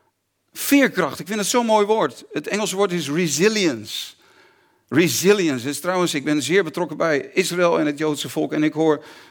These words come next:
ik hoor Israëlieten zo vaak spreken vandaag de dag over resilience. Ze zeggen, "Het Israëlische volk is veerkrachtig."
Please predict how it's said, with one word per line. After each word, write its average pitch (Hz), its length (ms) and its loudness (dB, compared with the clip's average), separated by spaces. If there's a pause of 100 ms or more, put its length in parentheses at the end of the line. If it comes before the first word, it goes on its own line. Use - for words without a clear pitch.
(260)
ik 139 120 -4
hoor 156 180 2
Israëlieten 170 580 0
zo 202 320 2
vaak 190 340 -2
spreken 196 440 0
vandaag 160 420 -2
de - 100 -10
dag 180 220 -2
over 143 260 -2
resilience. 135 920 -4
Ze 123 140 -8
zeggen, 151 400 -2 (380)
"Het 139 260 -4
Israëlische 175 720 0
volk 185 400 -2
is 151 160 -4
veerkrachtig." 165 920 -2